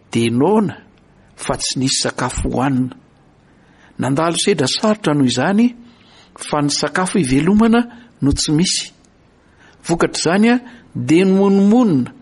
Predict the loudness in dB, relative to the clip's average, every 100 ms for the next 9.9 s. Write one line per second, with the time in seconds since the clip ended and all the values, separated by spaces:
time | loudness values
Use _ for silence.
0 | -20 _ _ _ -20 -8 -4 0 0 2
1 | 0 0 -2 0 0 2 2 2 2 0
2 | -2 -10 _ _ _ -20 -20 -20 -8 -4
3 | -2 -4 -4 -2 0 2 2 0 0 0
4 | 0 -2 -4 -6 -4 0 0 2 0 0
5 | -2 -6 -6 -2 0 0 -4 -6 -2 0
6 | -2 -10 -20 _ _ _ -20 _ -20 -20
7 | -20 _ -4 -2 0 0 2 2 2 2
8 | 0 -2 -2 -4 -2 0 0 0 -2 -2
9 | -6 -4 -6 -2 0 2 2 2 0